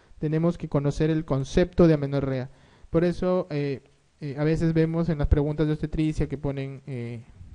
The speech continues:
am-, amenorrea de ocho semanas, amenorrea de siete semanas. Eso es incorrecto, ya se debe hablar de retraso menstrual, porque amenorrea, como sí tiene su, tiene su diagnóstico, eh, su definición. Una rea primaria es cuando, en, eh, cuando hay ausencia de la menstruación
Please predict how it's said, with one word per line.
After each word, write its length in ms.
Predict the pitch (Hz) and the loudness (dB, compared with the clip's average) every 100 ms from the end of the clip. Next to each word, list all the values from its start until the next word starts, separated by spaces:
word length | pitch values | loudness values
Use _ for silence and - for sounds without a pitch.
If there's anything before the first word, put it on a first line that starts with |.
| - - | -18 -16
am-, 180 | 135 - _ | -16 -16 _
amenorrea 580 | - 139 139 139 147 151 | -12 -6 -2 0 0 0
de 80 | 151 | 0
ocho 180 | 143 135 | -2 -6
semanas, 600 | 127 127 147 160 151 - | -8 -8 -6 -4 -4 -4
amenorrea 400 | 135 135 131 135 | -6 -6 -4 -4
de 60 | |
siete 220 | 131 139 139 | -4 -6 -8
semanas. 500 | 135 131 127 127 143 | -8 -8 -10 -8 -6
Eso 180 | 135 | -6
es 100 | 147 143 | -6 -6
incorrecto, 680 | 135 139 135 147 139 127 | -4 -2 -2 -4 -6 -8
ya 140 | 127 135 | -8 -6
se 120 | 143 | -4
debe 180 | 147 156 | -2 -2
hablar 220 | 156 160 | -4 -4
de 100 | 151 | -4
retraso 420 | 139 - 143 139 | -4 -4 -4 -6
menstrual, 440 | 135 - 147 139 - - - - - | -8 -4 -2 -2 -6 -20 -20 -20 -4
porque 320 | 151 143 147 | -2 -2 -4
amenorrea, 760 | - 156 151 147 151 185 170 165 | -4 -2 0 2 4 4 2 0
como 200 | 147 147 | -4 -6
sí 140 | - 190 | -6 -4
tiene 260 | 175 165 | -2 -2
su, 300 | 151 196 226 - - _ _ _ | -2 -2 -4 -10 -20 _ _ _
tiene 220 | 156 165 | -6 -4
su 140 | 156 139 | -4 -4
diagnóstico, 680 | 135 143 139 135 - - - - _ - - _ _ _ _ - | -4 -4 -6 -4 -10 -12 -20 -20 _ -20 -20 _ _ _ _ -8
eh, 280 | 131 123 - | -6 -6 -6
su 200 | - 151 | 0 2
definición. 720 | 147 - 135 127 170 139 117 _ - - _ _ _ _ - | 2 0 -4 -2 -2 -2 -6 _ -20 -20 _ _ _ _ -6
Una 220 | 170 185 | -2 -2
rea 380 | 180 175 175 - | -2 -2 -2 -2
primaria 500 | 160 156 175 160 180 | -2 2 2 2 0
es 220 | 160 - | -4 -6
cuando, 400 | - 147 143 143 | -2 -2 -2 -6
en, 320 | 147 135 139 - | -6 -8 -10 -10
eh, 480 | 139 135 131 127 123 | -6 -6 -6 -6 -6
cuando 320 | 143 135 139 147 | -6 -4 -4 -2
hay 160 | 160 | -2
ausencia 500 | 165 160 165 165 151 | -2 -2 -2 0 0
de 80 | 135 | 0
la 100 | 131 | -4
menstruación 720 | 139 165 175 175 180 175 190 | -4 -2 0 0 0 0 -2